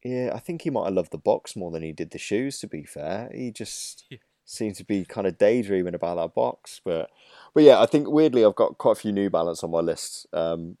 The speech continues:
Speaker 1: but I, I kind of, there's other pairs, like a big pair that I definitely wanna pick up.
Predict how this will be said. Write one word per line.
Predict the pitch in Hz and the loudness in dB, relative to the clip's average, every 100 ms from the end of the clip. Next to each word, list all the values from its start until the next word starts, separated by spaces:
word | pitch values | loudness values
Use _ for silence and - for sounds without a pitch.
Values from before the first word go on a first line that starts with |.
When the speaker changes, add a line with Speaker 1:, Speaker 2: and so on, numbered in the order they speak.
| - | -2
Speaker 1:
but | 87 95 101 | 2 2 2
I, | 98 | -2
I | |
kind | - 101 | -2 -4
of, | 90 | 0
there's | 98 95 | 0 0
other | 90 | -2
pairs, | 82 90 85 - | -4 -4 -4 -4
like | 85 85 - - | -6 -6 -8 -12
a | |
big | 85 92 - | -4 -4 -6
pair | - 80 | -10 -6
that | 80 | -4
I | 82 | -4
definitely | - 80 82 82 | -6 -12 -12 -12
wanna | 82 80 | -12 -14
pick | - - - | -16 -12 -6
up. | 80 | -6